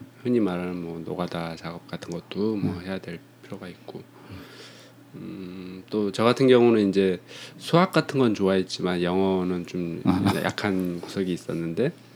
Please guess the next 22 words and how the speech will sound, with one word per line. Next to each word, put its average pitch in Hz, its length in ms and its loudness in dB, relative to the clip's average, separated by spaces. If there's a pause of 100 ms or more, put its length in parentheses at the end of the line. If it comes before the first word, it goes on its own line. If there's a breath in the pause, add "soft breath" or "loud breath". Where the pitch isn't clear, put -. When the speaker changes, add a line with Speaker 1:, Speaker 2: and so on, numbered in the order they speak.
(360 loud breath)
Speaker 1:
뭐 85 140 -4
원서를 104 520 4
봐야 82 200 -4
된다거나 85 580 -4 (140)
뭐 82 400 -8
그런 110 220 0
것들도 95 480 -2 (240)
약간씩 87 580 -8
뭐 85 240 -10
Speaker 2:
음. 107 80 -8
Speaker 1:
좀, 90 220 -10 (1120 loud breath)
음, - 180 -8
하기 127 220 -2
싫은 123 340 6
구석이라고 95 880 -4
볼 92 160 -6
수도 - 180 -6
있죠. - 300 -6
Speaker 2:
음. 101 460 2
Speaker 1:
예, 80 140 -10 (320)
그리고 - 300 -14
뭐 87 180 -10